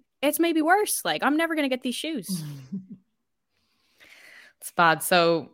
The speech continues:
Speaker 2: other than tracking down newsagent opening times, how else was your week?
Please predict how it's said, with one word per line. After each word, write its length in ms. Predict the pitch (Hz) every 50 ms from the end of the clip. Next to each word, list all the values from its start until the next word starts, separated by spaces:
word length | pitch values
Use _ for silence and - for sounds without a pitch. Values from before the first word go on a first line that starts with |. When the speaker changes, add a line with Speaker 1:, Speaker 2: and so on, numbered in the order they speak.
| - _ _
Speaker 2:
other 200 | 175 185 190 196
than 280 | 190 165 185 175 170 165
tracking 360 | - - 175 160 160 - 170
down 320 | 151 156 156 160 156 160 156
newsagent 760 | 160 156 156 151 156 151 151 151 - - 156 151 151 - - -
opening 380 | - 156 151 - 156 151 147
times, 640 | 147 - 151 143 139 139 143 151 151 - - - - - - -
how 160 | - 170 160
else 260 | 151 151 156 - -
was 160 | - 175 -
your 80 | 170 160
week? 380 | 156 151 160 - _ - -